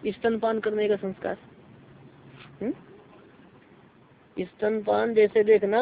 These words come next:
आपने जो काम किया है, ऐसे आप घास उखाड़ी जाती है, आप जानते हैं, तो आप कर लेंगे। कोई सर्वथा नूतन कार्य हो,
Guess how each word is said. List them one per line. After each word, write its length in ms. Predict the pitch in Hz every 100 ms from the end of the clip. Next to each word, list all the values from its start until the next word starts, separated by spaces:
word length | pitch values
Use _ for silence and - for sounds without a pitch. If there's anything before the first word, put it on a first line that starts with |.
| 254 -
आपने 420 | 196 285 247 254
जो 200 | 208 247
काम 260 | 240 233 233
किया 260 | - 247
है, 160 | 214 185
ऐसे 160 | 196 220
आप 140 | 220
घास 280 | 175 208 208
उखाड़ी 300 | 202 214 226
जाती 280 | 208 196 214
है, 60 |
आप 120 | 202
जानते 360 | 185 202 196 214
हैं, 220 | 180 151 - _ _ _ _
तो 80 | 185
आप 160 | 185 180
कर 160 | 202
लेंगे। 300 | 208 208 202 180 -
कोई 160 | 233 240
सर्वथा 480 | - 208 226 226 240
नूतन 360 | 233 214 240
कार्य 300 | 233 220 214
हो, 280 | 175 190 185